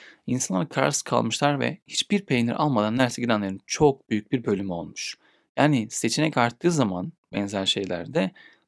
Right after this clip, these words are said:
bizim seçme eğilimimiz zorlaşıyor. Dolayısıyla daha zor karar veriyoruz. Ve bu aslında bizi mutsuzluğa doğru sürüklemeye başlıyor. Yani ne kadar çok alternatif varsa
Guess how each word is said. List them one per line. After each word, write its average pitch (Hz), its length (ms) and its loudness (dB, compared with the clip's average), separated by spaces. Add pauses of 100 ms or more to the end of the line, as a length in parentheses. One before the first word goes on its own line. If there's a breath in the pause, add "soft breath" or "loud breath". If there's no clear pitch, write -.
bizim 117 280 0
seçme - 460 0
eğilimimiz 113 640 0 (340)
zorlaşıyor. 127 1400 4 (260)
Dolayısıyla 127 520 2 (380 soft breath)
daha 220 140 2
zor 185 180 4
karar 104 260 0
veriyoruz. - 440 -8 (480)
Ve 123 120 4
bu 180 80 6
aslında 180 240 2
bizi 175 140 0
mutsuzluğa 156 800 4 (120)
doğru 127 240 4
sürüklemeye 104 680 -2
başlıyor. - 440 -8 (360)
Yani 131 340 2
ne 175 120 2
kadar 180 220 6
çok - 200 -2
alternatif 131 500 0
varsa 123 440 0